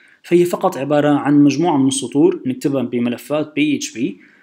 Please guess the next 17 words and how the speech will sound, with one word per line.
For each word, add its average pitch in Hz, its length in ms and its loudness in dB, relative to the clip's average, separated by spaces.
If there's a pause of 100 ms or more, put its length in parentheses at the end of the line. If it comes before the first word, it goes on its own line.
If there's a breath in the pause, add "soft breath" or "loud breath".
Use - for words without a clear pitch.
(120 soft breath)
فينا 202 260 0
نحن 185 180 -4
نشغل 160 420 2
ملفات 165 440 0
المايجريشنز 135 640 0
بأي 180 220 0
لحظة 151 260 -2
من 143 140 0
اللحظات 143 680 -2
لحتى 175 300 -4
نرجع 185 320 0
نبني 185 500 -2
الداتابيز 147 540 0
تبعنا 135 320 0
من 120 160 0
أول 117 200 -8
وجديد. 101 340 -18